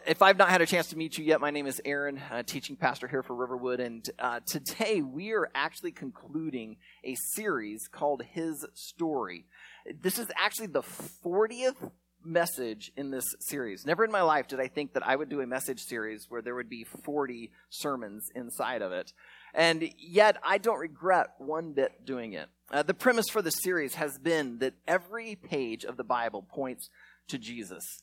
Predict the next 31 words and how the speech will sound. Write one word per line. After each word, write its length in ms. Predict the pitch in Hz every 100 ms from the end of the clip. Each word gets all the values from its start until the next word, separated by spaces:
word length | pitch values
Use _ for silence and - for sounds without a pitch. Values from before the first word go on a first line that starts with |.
| _ _ _ -
And 360 | 170 160 147 147 _ -
I 200 | 196 220
have 180 | 170 160 -
thoroughly 420 | 185 175 165 151
enjoyed 680 | 131 120 120 139 127 104 98 - _ _ - - _ 151
this 260 | 160 147 - 135
journey. 480 | 131 131 107 95 - _ _ _
But 140 | 147 196
today 340 | 208 196 254
we're 140 | 247 208
gonna 160 | 226
do 160 | 196 214
something 300 | 185 165 156
a 40 |
little 280 | 143 165 175
bit 180 | 156 127
different. 380 | 127 - 98 - -
And 100 | 139
that 120 | 120
rather 320 | 156 208 226
than 260 | 196 180 156
go 280 | 175 185
in 60 | 170
and 300 | 151 147 127
dive 340 | 156 156 190
into 440 | 147 160 156 - 143
another 320 | 131 160 175
passage 500 | - 131 131 - 117
and 100 | 127
see 140 | -
how 160 | 139 131